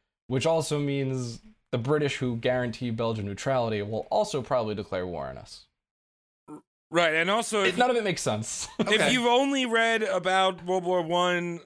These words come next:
Speaker 2: or World War Two in a U S history textbook, the U S had no plans of going over there. We were fighting against Mexico at the time, and we were just like, "Oh, yeah, that means that we could sell our guns to different people on both sides.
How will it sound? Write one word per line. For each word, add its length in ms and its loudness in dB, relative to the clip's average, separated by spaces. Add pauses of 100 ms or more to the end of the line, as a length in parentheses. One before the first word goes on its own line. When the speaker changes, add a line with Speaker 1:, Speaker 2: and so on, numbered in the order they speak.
(160)
Speaker 2:
or 340 -2
World 240 -4
War 160 -4
Two 440 -2
in 240 -2
a 100 -2
U 320 0
S 140 -4
history 400 -4
textbook, 580 -2 (400)
the 100 -2
U 240 4
S 380 2
had 260 0
no 200 0
plans 480 0
of 160 -12
going 280 2
over 260 0
there. 200 2
We 160 -4
were 80 0
fighting 500 -2
against 320 -6
Mexico 640 -4
at 120 -8
the 60 -20
time, 460 -8 (300)
and 160 -2
we 120 4
were 160 2
just 260 -2
like, 340 2 (300)
"Oh, 380 6
yeah, 340 6
that 140 2
means 220 -2
that 120 2
we 100 -2
could 160 -6
sell 240 2
our 200 4
guns 360 -2
to 100 -6
different 400 -4
people 340 0
on 160 2
both 220 0
sides. 520 -4